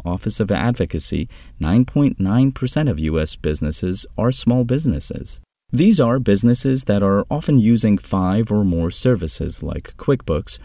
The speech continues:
to manage their client billing and payments. Shao believes many business owners end up abandoning those services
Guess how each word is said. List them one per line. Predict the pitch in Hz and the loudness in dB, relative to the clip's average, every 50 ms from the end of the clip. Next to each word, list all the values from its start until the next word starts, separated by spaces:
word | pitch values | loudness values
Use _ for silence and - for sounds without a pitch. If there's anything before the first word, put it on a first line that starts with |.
| - - - - - | -18 -20 -20 -6 0
to | - | 2
manage | 123 117 120 120 123 123 123 120 - | 4 4 4 4 4 2 2 0 0
their | - 104 98 | 0 -2 -2
client | - - - 90 82 80 80 80 - | -2 -4 -4 -4 -2 -2 -2 -2 -2
billing | - 82 80 80 80 87 92 | -2 -2 -2 -2 -2 -2 -2
and | 87 87 | -2 -2
payments. | - - 95 85 73 71 - - - - - - - - - - | -4 -4 -4 -4 -4 -4 -6 -8 -8 -10 -10 -10 -12 -16 -16 -10
Shao | - - 78 78 78 | -6 -4 -2 -2 -2
believes | 73 80 76 80 90 104 107 101 - | -2 -4 -2 0 0 0 0 0 0
many | - 87 82 82 82 82 80 80 | -2 -2 0 0 -2 -2 -2 -4
business | 80 - - 87 92 90 92 82 82 - | -4 -2 -2 -2 -2 0 -2 -4 -2 -2
owners | 92 92 90 85 80 85 85 92 | -2 -2 -2 -2 -2 -2 -2 -2
end | 82 82 85 82 | -2 -2 -2 -2
up | 80 80 - | -2 -4 -4
abandoning | 80 80 76 82 87 95 113 123 127 117 101 82 73 | -6 -4 -2 -2 0 2 2 2 2 2 2 0 -2
those | 71 73 76 - | -2 -4 -4 -4
services | - 80 78 73 73 - - - 82 82 | -4 -4 -4 -4 -6 -6 -6 -6 -6 -8